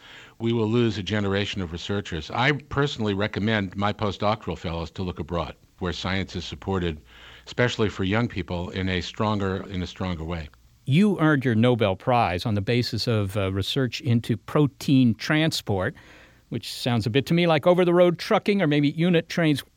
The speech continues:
Speaker 2: Can you tell me a little bit about, uh, protein transport and why you were interested in it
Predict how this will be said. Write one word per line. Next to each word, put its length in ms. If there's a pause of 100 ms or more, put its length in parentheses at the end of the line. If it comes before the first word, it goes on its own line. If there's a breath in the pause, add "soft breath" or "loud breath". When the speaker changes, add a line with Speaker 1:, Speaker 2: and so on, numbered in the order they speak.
(120)
Speaker 2:
Can 180
you 100
tell 220
me 100
a 80
little 220
bit 180
about, 480
uh, 220 (300)
protein 340
transport 540
and 160
why 380
you 160
were 100
interested 500
in 140
it 160